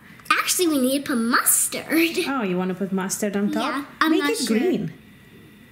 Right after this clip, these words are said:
Speaker 1: Green?
Speaker 2: It could be green so we can see that it's a different color.
Speaker 1: Hmm, you're right. There. It didn't
Speaker 2: Make it
Speaker 1: even
Speaker 2: wavy.
Speaker 1: mix.
Speaker 2: Like a wavy, wavy, wavy, wavy.
Speaker 1: <laughs> I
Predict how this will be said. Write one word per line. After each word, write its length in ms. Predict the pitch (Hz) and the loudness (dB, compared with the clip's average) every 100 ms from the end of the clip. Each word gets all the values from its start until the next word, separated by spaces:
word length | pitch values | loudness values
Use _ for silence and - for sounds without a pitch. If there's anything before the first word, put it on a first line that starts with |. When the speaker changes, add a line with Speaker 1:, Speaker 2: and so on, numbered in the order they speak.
| - - | -20 -20
Speaker 1:
Green? 240 | - 220 247 | -10 -6 -4
Speaker 2:
It 40 | |
could 140 | 427 440 | -2 0
be 100 | 302 | 0
green 400 | 196 175 175 185 | 0 0 0 -2
so 200 | - 185 | -2 -2
we 120 | 180 | -2
can 440 | 180 180 175 175 | -2 -2 0 -2
see 460 | 160 - 185 180 180 | -4 -2 0 0 0
that 180 | 175 165 | -2 -2
it's 140 | 165 | -4
a 40 | |
different 360 | 165 175 175 165 | -4 -4 -4 -4
color. 400 | 175 170 185 247 - - | -2 -2 0 -2 -6 -10
Speaker 1:
Hmm, 460 | 539 523 302 208 220 | -6 -2 -2 -2 -4
you're 240 | 294 339 | -2 -4
right. 680 | 349 453 480 240 160 247 311 - - - - - - - - - - - - - - - - - - - - - - | -2 -2 0 -2 -4 -6 -8 -10 -20 -20 -20 -20 -20 -20 -20 -20 -20 -20 -20 -20 -20 -20 -20 -20 -20 -20 -20 -20 -12
There. 460 | 508 - - 277 285 - - - | -10 -8 -8 -10 -10 -14 -12 -6
It 140 | 339 | -2
didn't 160 | 381 277 | 2 2
Speaker 2:
Make 120 | 415 | 4
it 60 | - | 2
Speaker 1:
even 120 | 247 | 2
Speaker 2:
wavy. 340 | 185 190 160 147 | 0 -2 -4 -6
Speaker 1:
mix. 200 | 135 - - - - - - | -10 -18 -20 -20 -20 -20 -12
Speaker 2:
Like 200 | 156 160 | -10 -8
a 40 | 147 | -8
wavy, 420 | 147 156 160 170 | -4 -4 -2 0
wavy, 400 | 254 269 285 294 | 2 0 0 -2
wavy, 360 | 294 294 294 | -2 -4 -4
wavy. 320 | 285 254 247 240 | 0 0 0 2
Speaker 1:
<laughs> 20 | |
I 320 | 392 494 494 | 2 2 0